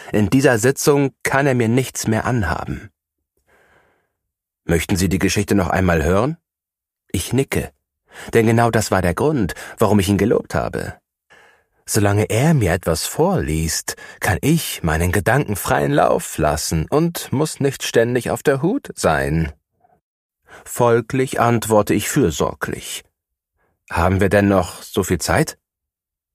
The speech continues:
Ein schneller Blick zur Uhr, eine Geste der Entspannung, dann greift er zum Buch.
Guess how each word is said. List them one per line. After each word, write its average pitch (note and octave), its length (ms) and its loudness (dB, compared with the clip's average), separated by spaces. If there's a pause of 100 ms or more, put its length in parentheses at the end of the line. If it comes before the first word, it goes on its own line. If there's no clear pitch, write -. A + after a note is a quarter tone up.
(460)
Ein E2+ 180 0
schneller G#2 300 2
Blick - 300 0
zur F2+ 220 -2
Uhr, B2+ 420 0
eine F2+ 200 2
Geste G#2 360 0
der F#2 140 2
Entspannung, B2+ 720 -2
dann G2+ 160 2
greift G2+ 320 0
er F2 80 2
zum G#2 180 -2
Buch. - 360 -6